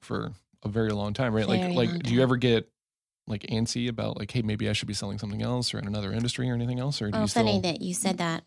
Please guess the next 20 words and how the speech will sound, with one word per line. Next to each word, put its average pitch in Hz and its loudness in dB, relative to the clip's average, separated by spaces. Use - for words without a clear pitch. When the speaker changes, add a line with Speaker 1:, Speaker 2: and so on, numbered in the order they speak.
Speaker 2:
Right 185 -2
now, 185 2
I'm 170 -4
taking, 185 2
uh, 175 2
I'm 175 4
getting 170 6
my 156 2
insurance. 214 0
I 190 0
wanna 185 0
become 180 0
an 160 0
insurance 185 0
agent, 170 0
a 156 -2
realtor. 160 0
I 180 4
just 180 0
wanna, 185 2